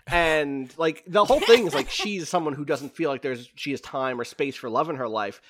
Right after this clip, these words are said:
Speaker 1: but now she's met this strong white boy, and that's it. She's in all the way. Like, she cares about him by the end of that movie.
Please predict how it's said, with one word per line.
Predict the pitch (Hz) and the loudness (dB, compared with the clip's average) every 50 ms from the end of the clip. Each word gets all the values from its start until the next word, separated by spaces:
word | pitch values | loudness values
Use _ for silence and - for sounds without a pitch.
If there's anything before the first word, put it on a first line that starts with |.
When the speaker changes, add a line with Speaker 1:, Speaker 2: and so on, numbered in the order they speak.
| _ _ - | _ _ -8
Speaker 1:
but | 135 | -4
now | 139 147 143 147 | -2 0 0 0
she's | - - 139 123 | -2 -4 -6 -6
met | 139 139 - | -6 -6 -6
this | - 135 - | -6 -8 -8
strong | - - 147 135 131 120 | -2 -2 0 0 0 0
white | 127 143 160 156 - | 0 0 0 0 -2
boy, | 135 117 117 117 110 107 104 | -4 -2 -2 -2 -2 -4 -6
and | 87 113 123 | -6 -6 -4
that's | 135 139 131 - - - | -2 -2 -4 -4 -4 -2
it. | 156 143 117 101 | 0 0 0 -2
She's | - - 131 120 113 | -4 -6 -8 -8 -8
in | - 139 135 127 | -8 -6 -6 -4
all | 123 120 117 | -4 -6 -6
the | 110 107 | -6 -6
way. | 110 131 139 135 117 104 104 - _ _ _ _ _ _ | -4 -2 -2 -2 -2 -4 -8 -10 _ _ _ _ _ _
Like, | - 131 127 120 110 - - - - _ _ _ _ | -4 -4 -2 -2 -4 -8 -12 -20 -20 _ _ _ _
she | - - - 214 214 | -12 -10 -8 -8 -4
cares | - 165 170 185 165 143 | 0 2 2 2 2 2
about | 127 120 113 120 | -2 -4 -4 -4
him | 127 120 | -6 -4
by | 117 120 | -4 -4
the | 117 120 | -2 -2
end | 120 120 | -4 -4
of | 120 | -4
that | 117 113 107 | -4 -6 -4
movie. | 113 131 139 131 104 104 98 95 101 _ | -4 -4 -4 -4 -6 -10 -12 -14 -16 _